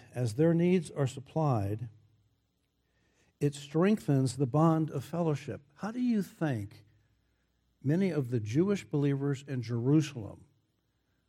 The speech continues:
who don't know where the next day's meal is coming from receives this financial gift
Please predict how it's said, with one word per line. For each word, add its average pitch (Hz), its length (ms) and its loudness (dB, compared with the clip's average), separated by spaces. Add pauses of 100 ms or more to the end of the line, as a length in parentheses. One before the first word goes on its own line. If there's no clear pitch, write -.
who 131 100 -4
don't 143 280 2
know 170 120 2
where 143 140 2
the 127 100 -2
next 147 340 -2
day's 139 280 0
meal 139 260 0
is 113 140 -6
coming 135 340 -4
from 101 460 -10
receives 160 800 -4
this 139 180 -4
financial 139 560 -2
gift 127 520 -4